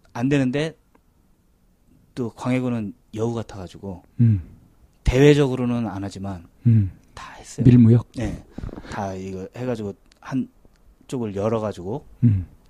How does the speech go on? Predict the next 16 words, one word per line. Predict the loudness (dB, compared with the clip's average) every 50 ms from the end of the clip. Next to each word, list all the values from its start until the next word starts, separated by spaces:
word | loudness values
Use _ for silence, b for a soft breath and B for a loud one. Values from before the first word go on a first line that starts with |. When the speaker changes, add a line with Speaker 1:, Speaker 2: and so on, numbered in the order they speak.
| _ _ _ _ _ _ _ _ _ _ _ _ _ _ _ -20
Speaker 1:
그 | -16 -14 -12 -10 -10 -10 -8
항을 | -6 -4 -2 0 2 0 0 0
열어가지고 | -2 -2 -2 -2 -4 -4 -8 -10 -14 -12
거기로 | -12 -12 -10 -10 -12 -4
들어오게 | 0 2 4 4 4 2 0 -4 -8 -14 -18 -4 2 4
Speaker 2:
음. | 6
음. | 6 6 4 2 2
Speaker 1:
만들었어요. | 2 0 -2 -6 -8 -8 -10 -12 -14 -14 -16 -18 -20 -20 -20 -18 -10
그래가지고 | -6 -2 0 0 0 0 -2 -4 -4 -4 -4 -6 b b b b b b b b b b b b b b b b _ _ _ _ _ _ _ _ _ _ _ _ _ _ _ _ _ _ _ _ _ _ _ _ _ _ _ _ _ _ _ _ _ -14 B B B B B
어떻게 | -4 -4 2 4 6 6
보면은 | 6 6 6 6 6 6 6 6 6 6 6 4 4 2 0 _ _ _ _ _ _ _ _ _ _ _ _ _ _ _
전란 | -4 2 4 4 6 6 6 4 4 4 6 6 6 6 4
때문에 | 2 2 4 4 4 4 4 2 2 0 -2
많이 | -2 -2 0 4 6 6 6 6
망가졌지만 | 6 4 2 0 -2 -2 -4 -6 -8 -8 -6 -4 -2 0 0 -2 -2 -6 -4 2 6
Speaker 2:
음. | 6 8 8 6 4 2 -2